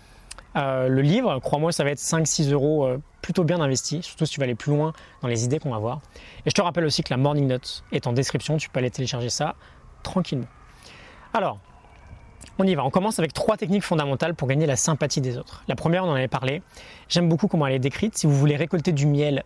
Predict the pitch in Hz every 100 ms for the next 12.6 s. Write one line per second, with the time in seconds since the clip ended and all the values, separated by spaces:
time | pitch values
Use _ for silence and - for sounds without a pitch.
0 | - 139 123 - - 139 - 135 110 160
1 | - - - - - 123 123 131 147 131
2 | 120 113 - 131 156 - 151 - 156 117
3 | - 143 127 131 135 139 - 117 131 -
4 | 156 - - - - - - - - -
5 | - 190 240 208 214 160 147 151 143 156
6 | 196 196 - 160 135 139 127 - 175 143
7 | 208 240 120 - _ - 165 - 165 156
8 | - 170 - 175 170 165 170 165 175 -
9 | 135 143 127 135 135 120 113 98 117 123
10 | 120 - - 233 - - - - - -
11 | 151 220 151 - 147 143 208 226 180 143
12 | 135 170 233 - 165 185